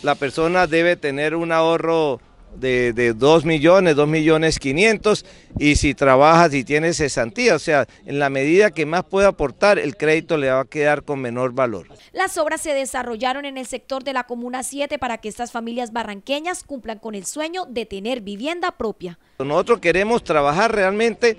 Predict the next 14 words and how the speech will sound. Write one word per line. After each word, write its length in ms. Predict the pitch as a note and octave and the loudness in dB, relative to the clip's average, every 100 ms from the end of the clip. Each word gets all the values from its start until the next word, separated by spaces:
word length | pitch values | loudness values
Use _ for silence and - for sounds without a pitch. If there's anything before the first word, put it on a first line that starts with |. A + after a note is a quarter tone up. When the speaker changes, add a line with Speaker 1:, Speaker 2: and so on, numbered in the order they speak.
| - - - - | -6 -20 -18 2
Speaker 1:
para 460 | F3+ G3 G3+ - - | 4 6 4 2 -4
los 280 | C#3+ C3+ - | -6 -6 -8
pobres, 640 | - F#3+ E3 G2 - - _ | -2 0 2 -2 -10 -20 _
la, 260 | A2 C3 C3+ | -10 -2 0
realmente 560 | B2 C3 D3+ F3+ F3+ F#3 | 2 0 0 0 0 0
la 220 | C#3 B2 | 2 0
gente 380 | D#3 D3+ E3 D#3 | -2 -2 -6 -4
que 180 | C3 | -6
no 360 | A#2 C#3+ F3 F#3 | -4 2 2 2
tiene 520 | - - E3 E3 E3 | -2 -2 0 2 0
cómo 340 | D#3 D#3 D3+ D#3 | 0 0 0 -2
acceder 340 | C#3 A2 A2+ | -2 -2 -2
de 100 | B2 | -4
vivienda. 300 | G#2+ F#2+ - | -6 -8 -14